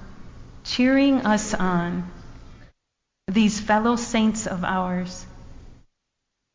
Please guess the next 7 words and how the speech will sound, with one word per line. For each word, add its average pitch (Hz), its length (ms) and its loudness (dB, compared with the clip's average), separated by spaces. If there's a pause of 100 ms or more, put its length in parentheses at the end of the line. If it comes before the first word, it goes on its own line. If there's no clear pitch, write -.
They 220 160 4
want 214 300 4
us 208 320 2
to 220 60 2
know 190 540 2
our 185 140 2
victory. 185 680 -4